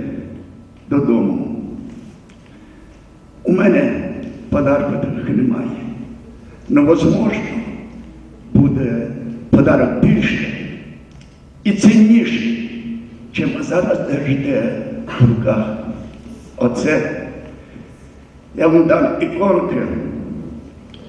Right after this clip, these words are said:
Спасителя, Божої Матері і святого великомученика Победоносця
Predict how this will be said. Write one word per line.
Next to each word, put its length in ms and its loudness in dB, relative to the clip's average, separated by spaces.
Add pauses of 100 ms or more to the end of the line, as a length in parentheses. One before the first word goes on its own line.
(320)
Спасителя, 840 2 (1400)
Божої 280 8
Матері 720 0 (920)
і 420 4 (840)
святого 480 4
великомученика 960 2 (600)
Победоносця 1080 2